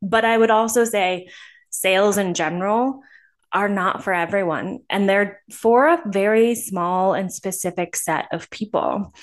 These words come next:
And I think with the upswing of affiliate marketing, we're starting to see more people dabble in sales in different ways. And I hope,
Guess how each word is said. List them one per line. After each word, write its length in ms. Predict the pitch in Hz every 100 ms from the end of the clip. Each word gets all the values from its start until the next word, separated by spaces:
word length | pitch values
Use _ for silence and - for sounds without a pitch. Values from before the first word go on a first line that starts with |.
| - - - -
And 120 | 208 220
I 120 | 226
think 460 | 233 262 254 -
with 160 | 208 220
the 140 | 226 -
upswing 540 | - - 302 277 247
of 80 | 185
affiliate 520 | 185 - 190 175 160
marketing, 720 | 170 160 170 214 226 233 240 226 - -
we're 120 | 196
starting 460 | 202 226 226 247 240
to 60 |
see 260 | 240 - 220
more 340 | 202 180 180
people 380 | 180 185 180 170
dabble 460 | 165 156 165 202 220
in 160 | 233
sales 420 | 233 220 226 233 196
in 140 | 175
different 360 | 170 170 160 -
ways. 480 | 151 185 262 254 - - - - - - -
And 280 | 240 240 233
I 60 |
hope, 600 | 233 - 285 208 269 -